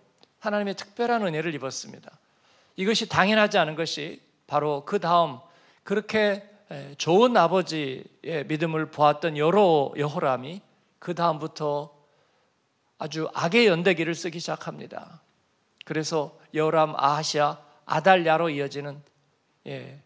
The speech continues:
다시 영적인 흑역사가, 하필이면 다윗의 뿌리에서 일어나는,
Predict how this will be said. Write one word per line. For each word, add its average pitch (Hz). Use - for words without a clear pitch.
다시 143
영적인 170
흑역사가, 165
하필이면 208
다윗의 185
뿌리에서 180
일어나는, 139